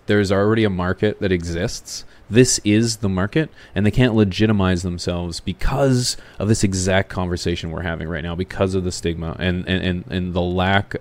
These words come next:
of attention that's given to the fact that there's already people here doing the work, and they're the ones that are being punished for it.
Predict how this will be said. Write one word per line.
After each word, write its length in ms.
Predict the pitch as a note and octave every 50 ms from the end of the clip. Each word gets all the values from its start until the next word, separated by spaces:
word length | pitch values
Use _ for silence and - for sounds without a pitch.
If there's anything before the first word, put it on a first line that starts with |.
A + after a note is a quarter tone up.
| - F2
of 420 | F2+ F2 F2 F2 F2 E2+ E2+ - -
attention 520 | G2 - - - G#2 G2+ G2 - F#2+ F2+
that's 200 | F2+ F2 - -
given 360 | - G2 F#2+ F#2+ F#2 F2+ F2+ F#2 - - - - - - - -
to 80 | G#2+ F#2
the 80 | F#2
fact 560 | - - - G2+ F#2+ F#2+ F#2+ F#2+ - - - - - - - _ _ _ _ - - - - - - - -
that 160 | - G#2 - - - - _ - - - _ - _ _ _ - -
there's 140 | A#2 A2 -
already 440 | - A2 A#2 B2 B2 B2+ B2 B2 A#2
people 320 | - - A#2+ G#2+ A2+ A2
here 320 | G2+ G2 G#2 G2+ G#2 A2
doing 880 | G#2+ F#2+ F#2+ F#2 F2+ - A#2 A2+ A2+ A2+ A#2+ C#3 D3 D3+ E3 F3 F#3 F#3 - - - - - _ - - - - - - - - - -
the 160 | - F#2+ G#2 G2+
work, 760 | F#2 F2+ F#2 G2+ A2 A2+ A2 F#2 F#2+ - - - - - - - - - - _ - - - - - _ - _ _ _ _ _
and 760 | - G2 G2 F#2+ G2 G2 F#2+ F#2+ G2 F#2+ F#2+ F#2+ F#2+ F#2+ - -
they're 280 | - G2 F#2+ A2+ A#2 B2
the 80 | A#2 A2
ones 260 | G2+ G#2+ G#2 G2+ F2+
that 100 | G2+ G2
are 60 | G2
being 320 | F#2 F2+ F#2+ F#2 F2+ F2+ F2
punished 400 | - - - G2 F#2 F2 - -
for 240 | - - D#2+ A#1 -
it. 100 | -